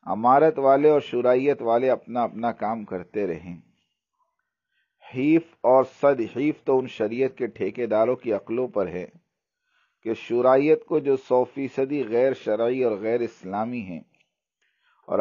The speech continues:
ہزار فیصد کمیونزم اور ملحدین کا بنایا ہوا دستور ہے، جسے آپ تمام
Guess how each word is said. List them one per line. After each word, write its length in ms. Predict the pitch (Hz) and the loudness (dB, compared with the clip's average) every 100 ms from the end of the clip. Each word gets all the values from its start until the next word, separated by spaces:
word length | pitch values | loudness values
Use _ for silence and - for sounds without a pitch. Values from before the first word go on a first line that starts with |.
| 98 | -2
ہزار 400 | 101 131 151 151 - | 0 4 4 2 -2
فیصد 380 | 143 - 147 - | -6 -2 -4 -2
کمیونزم 640 | 131 131 135 135 127 151 | -4 -4 -8 -6 -4 -4
اور 80 | 139 | -4
ملحدین 640 | 123 120 110 120 113 131 135 | -4 -4 -4 -8 -6 -8 -4
کا 120 | 135 | -4
بنایا 440 | 107 107 117 123 | -4 -4 -2 -2
ہوا 160 | 123 127 | 0 -2
دستور 540 | 98 98 _ 127 127 | -2 -8 _ -8 -6
ہے، 200 | 85 90 - - _ _ _ _ _ - | -4 -8 -10 -18 _ _ _ _ _ -12
جسے 380 | 104 113 139 | -8 -4 2
آپ 300 | 135 147 147 | 4 4 2
تمام 400 | - 127 135 151 | -4 -4 -2 -2